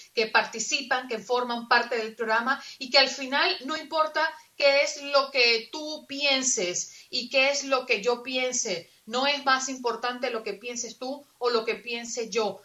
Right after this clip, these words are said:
Aquí somos todos una gran comunidad y tratamos de, durante estas cuatro horas, poder exponer nuestros puntos de vista y hacer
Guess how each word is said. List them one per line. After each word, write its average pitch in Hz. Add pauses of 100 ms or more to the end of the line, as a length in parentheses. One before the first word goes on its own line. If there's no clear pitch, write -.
(120)
Aquí 214
somos 262
todos 262 (140)
una 269
gran 247
comunidad 220 (400)
y 240
tratamos 247
de, 247
durante 202
estas 233
cuatro 214
horas, 247
poder 233
exponer 254
nuestros 233
puntos 233
de 202
vista 247
y 247
hacer 226